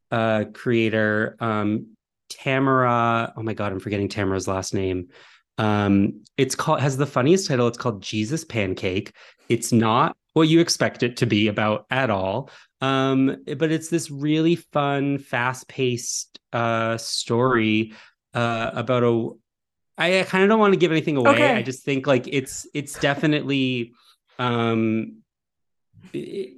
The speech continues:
Speaker 1: it is a, it's a really fun, wild ride. And I sort of pressed play being like, "Huh." And then I was like, "Oh, I'm on board for whatever this show's gonna be." Um, it's really, really fun. And the writer plays the main role, and she independently made the whole thing. And, um, I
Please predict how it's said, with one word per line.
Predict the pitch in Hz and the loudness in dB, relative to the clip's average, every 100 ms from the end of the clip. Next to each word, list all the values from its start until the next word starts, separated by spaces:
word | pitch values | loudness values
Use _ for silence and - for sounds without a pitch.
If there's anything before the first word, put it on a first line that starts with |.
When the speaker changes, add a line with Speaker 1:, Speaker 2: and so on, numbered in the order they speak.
| - | -2
Speaker 1:
it | 160 165 | 2 6
is | 180 175 | 6 4
a, | 196 190 190 | 4 4 4
it's | 175 170 | 0 2
a | 190 | 0
really | 156 160 160 170 - | 2 2 2 0 0
fun, | 151 147 139 | 0 2 2
wild | 127 127 131 | 2 2 0
ride. | 120 117 123 147 139 | 0 0 0 -2 -4
And | 123 | -4
I | 120 | -6
sort | - 131 | -6 -6
of | 127 | -4
pressed | 127 123 - | -4 -4 -2
play | 120 | -2
being | 117 113 | 0 0
like, | 117 - | -2 -2
"Huh." | 240 202 139 | 0 0 0
And | 123 127 | -2 -2
then | 123 | -4
I | 123 | -6
was | 117 117 | -8 -6
like, | 123 - | -6 0
"Oh, | 131 | 0
I'm | 160 | 2
on | 160 104 | 0 0
board | 110 113 | -2 -2
for | - 110 | -4 -6
whatever | 107 123 120 | -2 0 0
this | 120 | -2
show's | - 104 101 | -2 -6 -6
gonna | - 98 | -8 -8
be." | 95 - - - - - | -6 -6 -6 -14 -12 -2
Um, | 123 113 110 | 2 2 2
it's | 113 135 | 2 2
really, | 139 139 | 4 6
really | 131 123 | 4 2
fun. | 120 113 | 0 -2
And | - 143 143 | 0 0 2
the | 139 | 2
writer | 135 147 151 147 139 135 _ | 2 2 2 2 0 -4 _
plays | 147 135 123 | -4 -2 0
the | 135 | 0
main | 135 131 | 2 2
role, | 135 131 113 113 | 2 2 2 0
and | 113 | -2
she | - 127 120 113 113 - - _ _ | -4 -6 -6 -6 -10 -20 -20 _ _
independently | 135 135 135 131 127 | 2 2 2 2 4
made | 123 123 | 2 0
the | 110 | 0
whole | 127 | -2
thing. | - 131 131 120 | 0 0 0 0
And, | 113 110 107 110 _ _ - | 0 -2 -4 -10 _ _ -6
um, | 117 117 113 117 _ | -2 0 0 -4 _
I | - 156 131 | -10 -8 -8